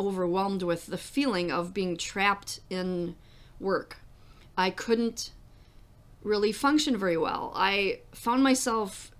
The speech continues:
in the bathroom a lot, just, you know, like, I needed, I needed a dark, quiet space. So I would find the stall that had, did not have a light above it. You know how in bathrooms there's,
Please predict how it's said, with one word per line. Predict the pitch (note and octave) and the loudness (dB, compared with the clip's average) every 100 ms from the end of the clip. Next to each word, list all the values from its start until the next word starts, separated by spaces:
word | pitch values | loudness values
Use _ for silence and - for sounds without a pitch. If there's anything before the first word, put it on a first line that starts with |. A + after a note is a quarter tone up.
| - | -8
in | G#3+ G#3+ G3+ | -4 -2 -2
the | G3 | 0
bathroom | G#3 C#4+ C#4+ A3 | 4 4 4 -2
a | F#3+ | 0
lot, | E3 E3 G3+ - - - | 2 4 4 2 -6 -14
just, | F#3+ A3 - - - - - - - - - - - - - G3+ | -4 -2 -2 -8 -12 -18 -20 -20 -20 -20 -20 -20 -20 -20 -16 -8
you | A3 A3 | -4 -2
know, | A3 | -2
like, | G3+ G3 - | -2 -4 0
I | A3 | 2
needed, | A3+ A#3+ A#3+ G3+ F3+ - | 2 4 4 2 -2 0
I | A#3 | 4
needed | C4 C#4+ C4 | 4 6 4
a | G3+ - - | 4 0 -2
dark, | A3 G#3 B3 - | 2 2 0 -6
quiet | - - A3 G#3+ G#3+ - | -14 0 4 6 4 0
space. | - - G3 C#3 - | -6 -4 -4 -4 -2
So | - G#3+ | -2 0
I | F#3+ | 0
would | F#3 | 0
find | - G3+ G3+ F#3 | 0 0 -2 -4
the | F3+ | -4
stall | - - F3+ F#3 G#3+ | -6 -2 2 4 4
that | G#3 F3+ | 2 -2
had, | F#3+ F3+ E3+ - - | -2 -4 -4 -10 -10
did | F3 G3 | -4 0
not | F#3+ | 0
have | F3+ F#3 | 0 -2
a | |
light | E3+ E3+ F3+ | -2 0 0
above | F#3 G3 G3 | 0 -2 0
it. | A3 - - - - - | 0 -2 -10 -14 -20 -6
You | A#3+ | 2
know | C4 | 4
how | B3+ A3 | 6 4
in | G#3 | 4
bathrooms | G3 E3+ - F#3+ F#3 E3+ | 4 4 4 0 -4 -4
there's, | F3 D#3+ - | -4 -4 -8